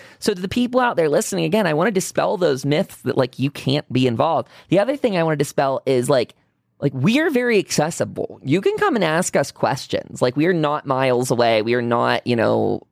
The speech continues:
hoity-toity. Like, s-, like, please ask us questions. Please come and get involved. Our, our Gilded server literally welcomes people of, like, all good intents.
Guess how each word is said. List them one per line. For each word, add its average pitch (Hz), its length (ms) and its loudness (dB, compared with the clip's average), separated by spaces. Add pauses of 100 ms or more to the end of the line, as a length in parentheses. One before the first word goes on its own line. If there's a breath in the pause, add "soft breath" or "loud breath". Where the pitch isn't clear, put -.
(120)
hoity-toity. 120 720 0
Like, 110 220 2
s-, - 120 -6 (300)
like, 139 220 -2
please 339 400 0
ask 165 320 -2
us 196 120 -4
questions. 147 440 -2 (320 loud breath)
Please 233 260 2
come 226 180 -2
and 196 80 0
get 185 120 -2
involved. 151 360 -2
Our, 160 240 0
our 170 160 2
Gilded 160 480 0
server 131 520 0
literally 131 440 0
welcomes 117 420 -2
people 117 360 0
of, 104 160 -2
like, 110 280 0
all 113 220 2
good 120 240 0
intents. 123 680 -2